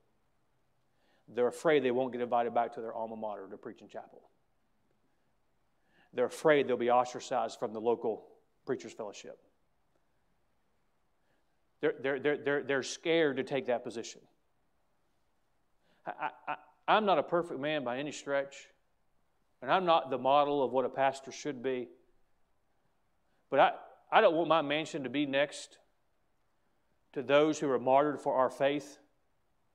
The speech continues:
and gave no consideration of what any man thought, having compromised so that I could have a better standing with man. I,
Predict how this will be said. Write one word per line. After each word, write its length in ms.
and 120
gave 220
no 160
consideration 800
of 40
what 180
any 200
man 240
thought, 420
having 340
compromised 920
so 180
that 100
I 120
could 100
have 140
a 80
better 240
standing 440
with 140
man. 380
I, 300